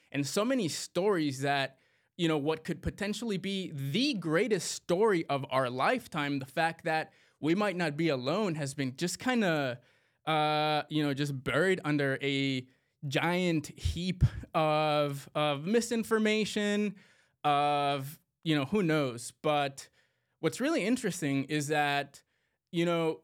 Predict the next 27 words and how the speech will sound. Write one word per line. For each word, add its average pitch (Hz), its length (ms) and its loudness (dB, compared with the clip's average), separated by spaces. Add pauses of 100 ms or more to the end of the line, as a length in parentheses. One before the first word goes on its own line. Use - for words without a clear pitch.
(180)
if, 190 520 -2 (200)
if 180 420 0
aliens 175 840 0 (100)
actually 160 480 0
were 135 220 0
here 147 640 0 (420)
before 185 640 2
humans 135 360 0
were 127 100 -4
here, 143 240 0
or 151 380 2
if 147 280 -2
somehow 175 760 0 (360)
they 160 120 2
were 160 120 0
here 175 180 0
at 170 100 0
the 160 80 -2
beginning 147 920 0
of, 139 520 2 (120)
of 151 160 2
humanity, 151 640 2
well, 135 180 0
what 196 240 2
does 302 160 0
that 180 260 0
mean 160 540 2